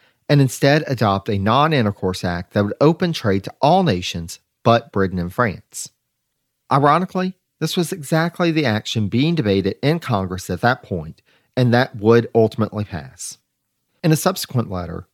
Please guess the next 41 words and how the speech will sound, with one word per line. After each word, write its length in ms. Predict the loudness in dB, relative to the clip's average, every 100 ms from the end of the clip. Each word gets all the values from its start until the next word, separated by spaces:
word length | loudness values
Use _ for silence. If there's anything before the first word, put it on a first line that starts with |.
| _
Armstrong 440 | 0 2 2 0 0
took 220 | -6 -4
things 280 | -2 -2 -6
a 40 |
step 300 | 0 0 0
further 480 | -4 -4 -6 -12 -14 _
and 100 | 2
recommended 500 | 2 4 0 0 -2
that 160 | -4 -8
the 80 | 0
U 140 | 4
S 160 | 4 2
declare 380 | -6 0 0 0
war 380 | -2 -4 -4 -4
on 100 | -2
both 340 | 0 -2 -2 _
Britain 380 | 4 4 0 -2
and 240 | -2 0 -2
France 400 | -4 -4 -6 -8 -2
at 220 | -2 -2
the 60 | -6
same 280 | -4 -4
time. 400 | -4 -2 -2 -4 -16 _ _ _ _ _ _ _
Armstrong's 480 | 0 2 0 0 0
reasoning 440 | 0 0 -2 -2
went 160 | 0 0
as 160 | -2 -4
follows, 520 | -6 -6 -10 -14 -16 _ _
quote, 340 | 2 2 0 _ _ _ _ _ _ _ _ 0
"A 60 |
war 300 | 2 4 4
with 180 | 4 0 0
either 260 | 2 4 2
nation 380 | 2 0 -2
exclusively 800 | -6 -4 -2 -2 -4 -10 -12 -12 -16 -2
would 160 | -2
paralyze 640 | 0 2 4 2 0 -2 -6 _
half 280 | -2 -2 -2
of 140 | -6 -2
your 160 | 0
enemies, 500 | 0 -2 -8 -18 -20